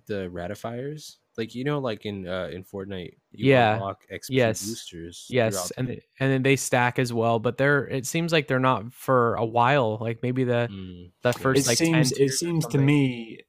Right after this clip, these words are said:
Speaker 3: it seems to me like after every game, your battle pass X P and your regular X P,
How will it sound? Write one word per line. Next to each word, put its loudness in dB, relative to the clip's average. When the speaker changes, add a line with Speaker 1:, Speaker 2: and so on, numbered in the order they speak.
Speaker 3:
it -2
seems 2
to -2
me 4
like 4
after 2
every 0
game, 2
your 2
battle 6
pass 2
X -4
P -2
and 0
your 4
regular 2
X -2
P, -4